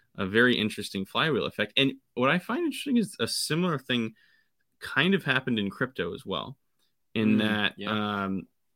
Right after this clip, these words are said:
Speaker 1: you know, you have the crypto markets that it's interesting to hear arguments both in favor and against that crypto is, um, correlated to stocks.
Speaker 2: Yeah.
Speaker 1: It, it more recently, it definitely seems to be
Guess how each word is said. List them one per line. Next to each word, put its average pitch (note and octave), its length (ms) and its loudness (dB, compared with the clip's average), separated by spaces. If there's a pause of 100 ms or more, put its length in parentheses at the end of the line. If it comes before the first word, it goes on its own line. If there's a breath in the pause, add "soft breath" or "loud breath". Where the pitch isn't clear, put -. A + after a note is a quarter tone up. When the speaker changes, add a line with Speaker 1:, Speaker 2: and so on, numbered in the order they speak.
Speaker 1:
you A2 160 -2
know, G#2 80 0
you G#2 200 0
have A#2 500 2
the - 80 -8
crypto A#2+ 300 -4
markets G2+ 520 -4
that F#2+ 320 -2 (920)
it's C3 280 4
interesting E3+ 500 2
to C#3+ 100 0
hear C3 260 2
arguments A#2+ 560 2
both A2 380 0
in A2 160 -2
favor G#2+ 640 -2
and G#2 140 -4
against G2+ 600 -4 (140)
that F#2+ 340 0
crypto G#2 480 0
is, G2 640 -4
um, F2 440 -10 (100)
correlated G2+ 460 0
to - 60 -6
stocks. - 500 -6 (340)
Speaker 2:
Yeah. G2+ 340 -6
Speaker 1:
It, B2+ 120 6 (180)
it C#3 120 4 (100)
more C3+ 440 6
recently, D3 420 4
it G2+ 100 0
definitely A#2 300 2
seems A2+ 520 0
to A2 120 -6
be G2 440 -2